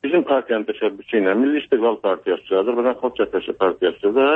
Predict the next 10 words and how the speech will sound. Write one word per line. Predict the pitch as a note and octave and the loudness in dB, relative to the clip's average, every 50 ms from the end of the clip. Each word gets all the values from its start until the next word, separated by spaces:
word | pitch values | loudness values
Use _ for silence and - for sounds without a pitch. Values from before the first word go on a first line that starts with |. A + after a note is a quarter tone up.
| D#3 - _ _ _ - | -2 -4 _ _ _ -10
Müsavat | A#2 - A#2 A#2 B2+ B2 - - | -2 0 0 0 0 -2 -4 -2
Partiyası | - G#2+ - - G#2 F2+ F#2 | -4 -4 -2 0 0 0 0
arasında | E2+ - - G2+ F#2+ F#2 A2+ | -4 -4 -4 -2 0 0 0
məsləhətləşmə | A#2+ - - A#2+ A2+ - - A2+ - - C3 C3+ A2+ | -2 -2 -2 -2 -2 -2 -2 -6 -6 -2 -4 -2 0
başladı | G#2+ G2 - - - G#2 - C#3+ E3 F3 D3+ D3+ | 0 -2 -2 0 -4 -2 0 0 0 2 2 2
və | E3 F3+ F3 - - | 2 2 0 0 -2
ümumi | C3+ B2+ C3 C#3+ D#3 D#3 | -2 0 0 0 0 0
razılıq | D#3+ D#3 C#3+ C3+ C3+ D#3 E3 - - - D2+ | 0 0 0 -2 -4 -6 -8 -4 -2 -4 -4
əldə | D2+ - - - C#2 | -4 -4 -6 -6 -6
olundu. | C2+ C2 B1+ B1+ - - | -4 -6 -8 -10 -16 -18